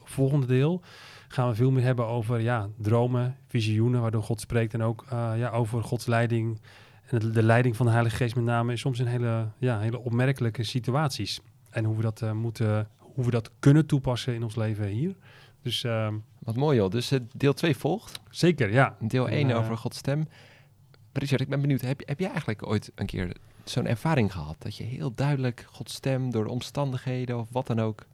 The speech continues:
Speaker 1: Ja, nee, zeker, ik ken, herken dat zeker wel, ja. Zeker echt een, eh, een hoorbare stem heb ik, eh, nooit, eh, meegemaakt.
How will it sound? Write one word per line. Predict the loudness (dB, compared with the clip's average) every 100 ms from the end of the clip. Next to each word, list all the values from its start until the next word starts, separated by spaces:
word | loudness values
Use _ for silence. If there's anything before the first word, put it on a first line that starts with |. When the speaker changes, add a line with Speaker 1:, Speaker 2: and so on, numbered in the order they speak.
| _ _ -6
Speaker 1:
Ja, | 0 2 4 2
nee, | -2 -2
zeker, | -2 -4
ik | -4
ken, | -4 -2
herken | -2 -2 -4
dat | -2
zeker | -4 -4 -4
wel, | -2 -2
ja. | -2 -2 -4
Zeker | -6 -6 -8
echt | -6
een, | -4 -2
eh, | -2 -2 -4 -6 -8
een | -4
hoorbare | -2 0 0 -4
stem | -2 -2 0
heb | -2 -4
ik, | -6
eh, | -4 -4
nooit, | -2 -2 -2 -2 -6 -14 -8
eh, | -6 -4
meegemaakt. | -4 -4 -4 -4 -6